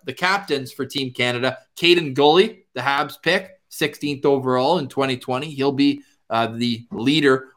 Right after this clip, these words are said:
of this team, and that I don't think comes as much of a surprise.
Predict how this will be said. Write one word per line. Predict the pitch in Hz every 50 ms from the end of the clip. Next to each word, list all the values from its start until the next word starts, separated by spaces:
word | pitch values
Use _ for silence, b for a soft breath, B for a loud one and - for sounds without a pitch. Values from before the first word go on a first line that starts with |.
| B -
of | 123 135 131
this | 135 139 131 139
team, | - 123 120 143 160 170
and | 143 123 117 120 135 135
that | 131 143 147 165 - - -
I | 139 131 127
don't | 127 139 135 127
think | - 139 127 -
comes | - 123 127 117 113
as | 113 107
much | 120 120 117 - -
of | 123
a | 110
surprise. | - - 101 92 - 117 117 117 117 113